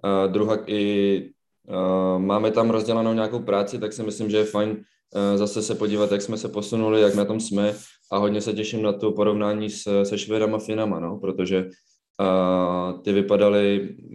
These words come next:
v létě Finové jednu chvíli líp, Švédové nakonec na Finkampnu to aspoň nějakým způsobem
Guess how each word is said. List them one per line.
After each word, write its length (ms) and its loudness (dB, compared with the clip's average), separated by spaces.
v 40 -14
létě 580 4
Finové 400 4
jednu 300 4
chvíli 320 -2
líp, 420 -2
Švédové 460 -2
nakonec 400 -4
na 120 -2
Finkampnu 520 -4
to 120 2
aspoň 300 0
nějakým 380 -2
způsobem 680 -2